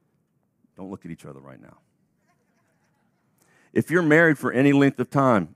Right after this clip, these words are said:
<clears throat> you're gonna have discussions. And some of them are gonna be louder than others. Some of those discussions are gonna involve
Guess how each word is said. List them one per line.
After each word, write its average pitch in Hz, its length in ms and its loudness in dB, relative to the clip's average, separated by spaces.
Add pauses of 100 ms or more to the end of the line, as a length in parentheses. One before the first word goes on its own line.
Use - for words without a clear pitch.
(120)
<clears throat> - 100 -10 (420)
you're 131 140 -2
gonna 143 200 0
have 147 200 2
discussions. 101 640 -6 (2000)
And 101 100 -12
some 135 220 -4
of 135 80 2
them 143 160 2
are - 20 0
gonna 131 180 0
be 127 100 -2
louder 117 360 2
than 131 140 -2
others. 101 400 -8 (1900)
Some 131 260 -2
of 127 60 2
those 127 220 2
discussions 120 580 -2
are 113 100 -2
gonna 113 200 -2
involve 110 520 0